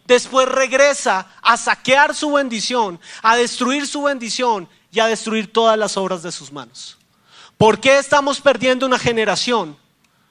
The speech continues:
Porque permitimos, comerciando con el sistema del mundo, que los principios del mundo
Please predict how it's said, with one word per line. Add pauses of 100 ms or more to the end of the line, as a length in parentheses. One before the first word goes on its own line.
(220)
Porque
permitimos,
comerciando
con
el
sistema
del
mundo, (640)
que
los
principios
del
mundo